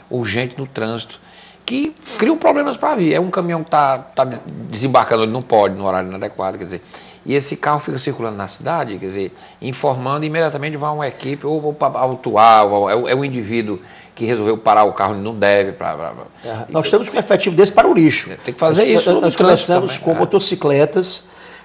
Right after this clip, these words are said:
Speaker 2: ah, criamos uma equipe de apoio à fiscalização em cada zona geradora de lixo. A cidade tem zona,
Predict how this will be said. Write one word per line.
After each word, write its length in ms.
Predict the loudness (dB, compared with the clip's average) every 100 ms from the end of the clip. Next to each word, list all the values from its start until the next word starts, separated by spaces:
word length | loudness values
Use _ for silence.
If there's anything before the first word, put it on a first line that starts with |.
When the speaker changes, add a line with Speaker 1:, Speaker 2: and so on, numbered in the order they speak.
| _ -10
Speaker 2:
ah, 100 | -2
criamos 400 | 2 4 2 2
uma 80 |
equipe 300 | 0 0 -6
de 100 | 4
apoio 320 | 4 4 2 2
à 40 |
fiscalização 800 | 4 2 2 0 -2 -2 -2 -4 -6
em 120 | -10
cada 360 | 2 4 4
zona 380 | 2 0 0 0
geradora 300 | 2 2 2
de 80 | -2
lixo. 220 | -4 -6
A 20 |
cidade 260 | 0 0 0
tem 140 | -4
zona, 260 | -4 -4 -4